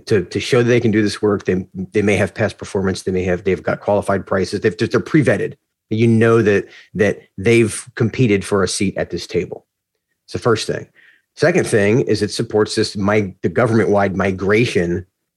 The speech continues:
to a solution that is more mature and market proven. Well, what does that mean? In other words, if you're buying professional services in certain lanes, this is a mature industry. You shouldn't be going out and having to go, "Gee,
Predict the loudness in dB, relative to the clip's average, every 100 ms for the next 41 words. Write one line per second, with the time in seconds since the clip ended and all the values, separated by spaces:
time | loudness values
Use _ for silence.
0 | _ -4 0 2 2 0 0 0 0 0
1 | -2 -2 -2 -2 -6 -2 0 0 -2 -2
2 | 2 4 2 0 -2 -2 -2 -2 -4 -4
3 | -4 -4 -6 -10 -6 -4 -2 -2 -2 -6
4 | -8 -6 0 4 4 2 0 -10 _ _
5 | 0 2 2 4 4 4 4 2 0 -4
6 | -2 0 0 0 2 0 2 0 0 0
7 | 0 -2 -2 0 0 0 0 0 0 0
8 | -2 0 2 4 4 2 0 2 2 2
9 | 0 -2 -4 -8 -6 -2 -2 2 2 2
10 | 2 2 2 0 2 0 -2 -2 -2 0
11 | 0 -2 -4 _ -4 0 0